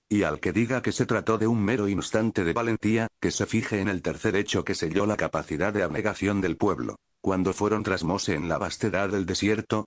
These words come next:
sin comida, sin agua, sin más que una promesa de un alimento milagroso proveniente del cielo,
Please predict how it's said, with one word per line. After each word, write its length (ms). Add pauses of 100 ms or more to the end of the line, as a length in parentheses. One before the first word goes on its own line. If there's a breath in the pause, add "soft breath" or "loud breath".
sin 340
comida, 540
sin 260
agua, 380 (100)
sin 240
más 240
que 140
una 220
promesa 420
de 100
un 100
alimento 520
milagroso 520
proveniente 680
del 160
cielo, 380